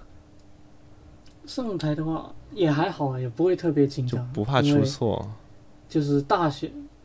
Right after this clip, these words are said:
Speaker 1: 大学一二年级的时候也有参加过一些唱歌比赛，所以
Speaker 2: 嗯。
Speaker 1: 也不能算是老司机吧，
Speaker 2: 老歌手了，
Speaker 1: 但也算是
Speaker 2: 老歌手了。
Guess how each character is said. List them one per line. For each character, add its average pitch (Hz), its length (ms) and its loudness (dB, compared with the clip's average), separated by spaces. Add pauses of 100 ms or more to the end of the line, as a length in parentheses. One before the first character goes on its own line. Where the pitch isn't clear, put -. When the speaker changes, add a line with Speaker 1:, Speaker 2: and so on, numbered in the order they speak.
(140)
Speaker 1:
大 180 200 0
学 151 260 4
一 170 140 8
二 156 100 6
年 143 180 4
级 143 140 2
的 147 100 6
时 147 120 0
候 139 80 6
也 139 100 4
有 147 140 4
参 139 200 0
加 139 160 2
过 139 200 4
一 139 40 2
些 135 380 -4 (220)
唱 139 180 -4
歌 135 180 0
比 - 120 -16
赛， - 200 -8 (140)
所 143 220 -6
以 139 180 -4
Speaker 2:
嗯。 98 680 -2 (520)
Speaker 1:
也 139 240 0 (240)
不 240 80 0
能 226 100 2
算 240 180 0
是 226 120 0
老 139 240 4
司 175 180 -2
机 214 60 6
吧， 214 100 12
Speaker 2:
老 - 40 12
歌 160 220 12
手 147 140 6
了， 95 60 8
Speaker 1:
但 90 60 6
也 92 60 6
算 92 140 6
是 - 60 4
Speaker 2:
老 104 160 8
歌 131 260 8
手 98 320 6
了。 98 160 0